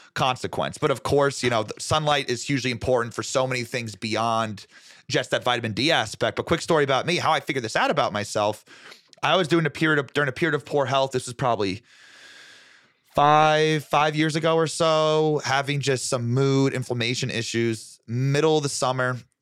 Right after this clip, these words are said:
you know, super tan. I love the beach. I love being outside. And my vitamin D was, I think, at, like, a thirty-two, which was on the hair end of, like, deficiency.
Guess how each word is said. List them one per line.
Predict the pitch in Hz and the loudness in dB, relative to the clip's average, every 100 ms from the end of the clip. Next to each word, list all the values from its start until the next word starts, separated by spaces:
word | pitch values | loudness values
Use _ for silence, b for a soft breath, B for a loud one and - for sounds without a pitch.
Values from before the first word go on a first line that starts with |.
| - | -6
you | 113 | -2
know, | 113 113 | 0 -2
super | - 156 151 | -2 -2 -2
tan. | 143 131 135 127 | 2 2 4 2
I | |
love | 117 113 127 | 0 2 0
the | 127 | 0
beach. | 117 120 113 | -2 -2 0
I | |
love | 110 113 | -2 0
being | 117 | -2
outside. | 117 117 101 98 104 120 b b b b | -2 -4 -2 -2 -2 -4 b b b b
And | 139 139 139 | 0 2 2
my | 139 | 2
vitamin | 127 135 151 151 147 | 2 2 4 2 2
D | 139 143 151 | 0 0 0
was, | 147 127 | 2 0
I | 120 | -2
think, | - 143 139 | -2 -2 0
at, | 127 | 0
like, | 127 | 0
a | 113 | -2
thirty-two, | - 147 143 143 - 123 131 208 | -2 0 0 -2 -4 0 2 2
which | 247 143 143 | 2 0 0
was | 127 - | -2 -2
on | 143 135 | -2 -2
the | 123 | -4
hair | - 143 147 151 | -4 0 2 2
end | 143 139 151 147 | 2 0 -2 -2
of, | - 120 | -2 0
like, | 120 117 | 0 -2
deficiency. | - - 320 294 180 120 110 143 | -6 -2 -2 -2 -4 -2 -2 -2